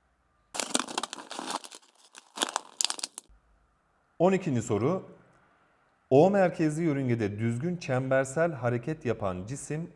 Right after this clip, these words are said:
A noktasından B noktasına ilk kez üç bölü iki saniyede geliyor.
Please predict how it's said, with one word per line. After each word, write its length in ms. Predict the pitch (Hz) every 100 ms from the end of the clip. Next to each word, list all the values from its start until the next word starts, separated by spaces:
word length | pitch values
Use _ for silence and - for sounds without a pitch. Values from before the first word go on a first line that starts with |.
| -
A 200 | 131 156
noktasından 880 | 147 123 110 - 90 85 78 78 87
B 220 | 131 160
noktasına 600 | 151 - 135 135 143 147 - -
ilk 280 | 175 160 -
kez 340 | 143 147 143 -
üç 200 | 170 -
bölü 160 | 127 123
iki 160 | 123 127
saniyede 520 | 113 104 98 95 90
geliyor. 560 | 78 69 - - -